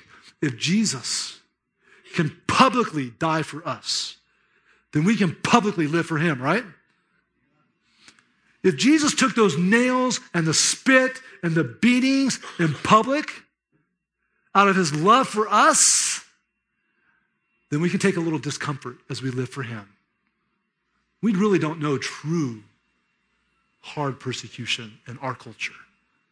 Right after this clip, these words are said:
We do know some to a degree, but nothing that should dissuade us, really. No, we're not ashamed. We're not reserved. We're not gonna be passive. We're not gonna be timid about sharing this message. We believe.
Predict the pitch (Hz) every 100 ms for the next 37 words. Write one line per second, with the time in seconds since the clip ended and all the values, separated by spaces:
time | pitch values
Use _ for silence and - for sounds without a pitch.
0 | _ _ _ _ _ - 190 233 240 -
1 | 180 135 131 143 - 147 147 147 139 117
2 | 113 _ _ _ _ _ _ 185 208 233
3 | 185 156 156 131 131 - - 202 151 120
4 | - - 175 180 185 175 _ _ _ _
5 | _ _ _ _ _ _ _ _ _ _
6 | _ _ _ - 139 180 147 - - 139
7 | 120 113 - 160 175 143 113 147 127 113
8 | - 160 165 151 - 156 147 139 139 156
9 | 156 139 - 151 135 120 - - - 143
10 | - - 143 135 127 - 127 - 120 113
11 | - 131 135 135 208 156 - -